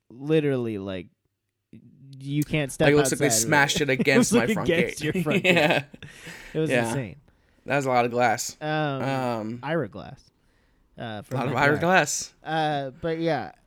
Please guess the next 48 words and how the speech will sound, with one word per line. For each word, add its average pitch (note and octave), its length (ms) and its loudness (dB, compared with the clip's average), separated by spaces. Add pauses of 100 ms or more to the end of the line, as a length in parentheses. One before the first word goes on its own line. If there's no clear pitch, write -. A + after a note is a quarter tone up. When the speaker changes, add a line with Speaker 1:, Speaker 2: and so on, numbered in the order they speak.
(760)
Speaker 1:
Uh, D#3 680 -4
it D3+ 220 -8
sat A#3+ 280 -2
for B3 100 0
a A#3+ 80 0
long G#3+ 240 0
time. G3+ 380 -2 (220)
And D#3+ 140 -2
I E3+ 80 2
don't F#3+ 160 2
know F#3+ 120 2
if F#3 120 0
it's E3+ 120 -4
about D3+ 200 -2
how D3 80 -2
they A2+ 140 -6
package D#3 380 -4
it D#3+ 140 0
or B2 180 -2
what A#2 180 -6
the B2 80 -12
breading B2+ 300 -4
is C3 120 -8
made C3+ 200 -2
out C3+ 160 0
of. C3+ 160 0
I B2 60 -4
mean, G#2+ 180 -10
even C#3 240 -4
Ellen B2 320 -2
was G2 100 -4
like, G2+ 140 -6
"Holy D3 180 0
shit." A2+ 140 -6
Like, D3+ 100 -4
it D#3+ 100 -2
was G#3+ 180 4
like, E3+ 380 -2
I D#3 100 -4
wish G#3 200 0
I G3 60 0
had D#3 200 -2
my B2+ 140 -8
microphone B2+ 540 -4
on. F2+ 180 -8
It B2 80 -6
was E3 160 -2
like B2+ 300 -2